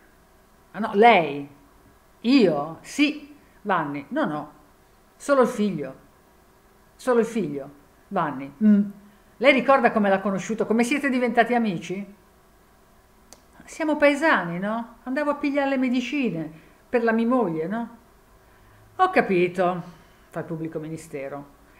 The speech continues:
"Eh, ha capito", dice Vanni. "Io però le ho chiesto,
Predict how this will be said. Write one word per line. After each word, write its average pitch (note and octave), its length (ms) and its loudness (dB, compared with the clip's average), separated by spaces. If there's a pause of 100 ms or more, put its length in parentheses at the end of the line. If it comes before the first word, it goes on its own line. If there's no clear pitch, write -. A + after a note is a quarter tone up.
(160)
"Eh, A#3+ 100 -2
ha G#3+ 220 2
capito", G#3+ 680 2
dice F3 260 -8
Vanni. C#3 480 -10 (1080)
"Io F4+ 220 10
però C#4 360 10
le B3 120 4
ho C#4 80 0
chiesto, - 540 -8